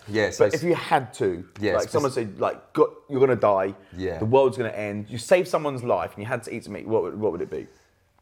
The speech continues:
Speaker 2: What was your meat before? What was your favourite meat?
Speaker 1: Well, I say in the book, it's the, it was chicken fajitas.
Speaker 2: Oh,
Speaker 1: So it was chicken
Speaker 2: nice.
Speaker 1: fajitas.
Speaker 2: Yeah.
Speaker 1: It was my mum's chicken fajitas.
Speaker 2: Yeah.
Speaker 1: Um,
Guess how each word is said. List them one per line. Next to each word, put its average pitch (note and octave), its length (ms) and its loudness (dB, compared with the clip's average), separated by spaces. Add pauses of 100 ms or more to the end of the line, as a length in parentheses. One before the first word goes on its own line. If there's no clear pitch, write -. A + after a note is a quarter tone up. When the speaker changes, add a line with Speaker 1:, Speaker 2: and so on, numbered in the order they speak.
(480)
Speaker 2:
What C3 140 2
was C3+ 120 -2
your B2+ 100 4
meat A#2+ 200 -4
before? G2 420 -4 (200)
What G#2+ 160 -6
was G2+ 120 -8
your G#2+ 80 -8
favourite G2+ 400 -6
meat? F2+ 300 -10
Speaker 1:
Well, A2+ 240 4
I D#2+ 60 2
say F3 200 0
in D#3+ 80 -4
the C3 60 -4
book, A2+ 340 -4
it's - 180 -12
the, - 240 -12
it A2 80 -4
was G2 200 -10
chicken G#2+ 300 -14
fajitas. G#2+ 800 -10
Speaker 2:
Oh, D#3 200 -4
Speaker 1:
So D#3+ 120 2
it - 40 4
was G#2+ 100 0
chicken C#3 340 2
Speaker 2:
nice. - 60 -8
Speaker 1:
fajitas. G2+ 560 -2 (160)
Speaker 2:
Yeah. G#2+ 220 -2
Speaker 1:
It A2 80 -2
was G#2+ 140 -4
my A2+ 80 -2
mum's C#3 320 0
chicken A#2+ 200 -8
fajitas. F2+ 600 -4
Speaker 2:
Yeah. A2+ 220 4 (280)
Speaker 1:
Um, F#2+ 560 -2